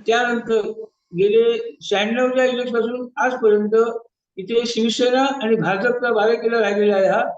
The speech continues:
यावेळची परिस्थिती थोडी वेगळी आहे. शिवसेनेत फूट पडल्यामुळे शिंदे गटा-, गट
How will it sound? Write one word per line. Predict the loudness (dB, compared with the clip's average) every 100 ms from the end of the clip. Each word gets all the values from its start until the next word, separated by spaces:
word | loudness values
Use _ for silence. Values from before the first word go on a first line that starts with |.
| -14 _ _ _ _ _ _
यावेळची | -4 0 2 2 0 -2 -2
परिस्थिती | -2 -2 -2 -2 -2 -2
थोडी | 0 0
वेगळी | 2 2 0 -2
आहे. | 0 0 -4 -10 -20 -20 -20 -20 _ _
शिवसेनेत | -6 -2 0 2 2 0
फूट | -2 -2
पडल्यामुळे | 0 0 0 0 2 2 -2 -8 -20 -20 -20 _ _
शिंदे | -20 _ -4 -2 0 0 0 -2
गटा-, | -2 0 0 -2 -6 -10 _ -2
गट | -2 -2 -8